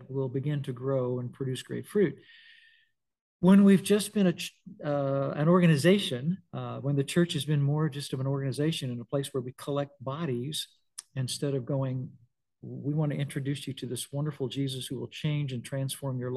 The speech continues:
life and give you the hope that you previously did not have." Is it possible that we just have been in a far more shallow place, Victoria,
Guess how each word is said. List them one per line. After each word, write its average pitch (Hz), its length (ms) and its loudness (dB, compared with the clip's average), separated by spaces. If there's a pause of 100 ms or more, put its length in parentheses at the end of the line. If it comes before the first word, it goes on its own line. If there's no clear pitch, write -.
life 131 220 -8
and 123 100 -6
give 131 160 -2
you 135 80 -2
the - 200 -12
hope 139 180 -4
that - 160 -8
you 123 80 -10 (240)
previously 135 480 -2
did 123 160 -6
not 117 180 -10
have." 135 380 -4 (560)
Is 208 220 8
it 170 140 6 (160)
possible 135 600 -4 (500)
that 135 260 0
we 143 300 0
just 139 280 -4
have 135 180 -2 (340)
been 147 340 -2 (140)
in 139 100 -4
a 131 40 -4 (100)
far 160 160 2
more 143 240 0
shallow 143 480 -4
place, 147 520 -6
Victoria, 123 640 -8